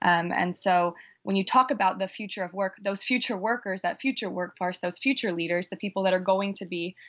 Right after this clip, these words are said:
existing in the reality that we're talking about and dissecting and analyzing today, are the people right now that are under thirty years old.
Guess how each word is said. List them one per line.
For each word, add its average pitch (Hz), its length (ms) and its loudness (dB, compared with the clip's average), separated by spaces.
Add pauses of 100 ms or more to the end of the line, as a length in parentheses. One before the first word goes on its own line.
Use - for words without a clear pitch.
(140)
existing 196 540 0
in 185 80 -2
the 180 100 -4
reality 170 420 2
that 170 140 -6
we're 170 100 -6
talking 180 360 -4
about 165 160 -2
and 165 100 -6
dissecting 170 560 -4
and 170 80 -4
analyzing 165 600 0
today, 175 440 2 (320)
are 202 120 2
the 196 80 2
people 202 280 -4
right 185 220 0
now 190 280 0
that 269 100 0
are 233 80 -2
under 208 200 -6
thirty 190 220 -6
years 170 240 -8
old. 170 220 -8